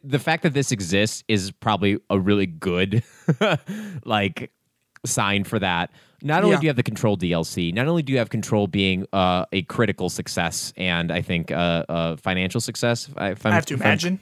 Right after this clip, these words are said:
Speaker 1: correct, I think it's done pretty well for itself. Um,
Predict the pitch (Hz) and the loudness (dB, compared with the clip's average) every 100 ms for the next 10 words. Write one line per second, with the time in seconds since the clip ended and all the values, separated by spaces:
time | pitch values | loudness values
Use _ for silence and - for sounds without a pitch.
0 | - - 110 95 - - 101 92 - 90 | -6 0 2 2 -2 -2 2 2 0 -2
1 | - 135 104 90 80 87 78 - 78 69 | 0 0 2 2 0 0 -2 -2 -2 -2
2 | - _ - - - - _ 90 92 85 | -6 _ -20 -20 -20 -20 _ 0 2 0
3 | 82 | -2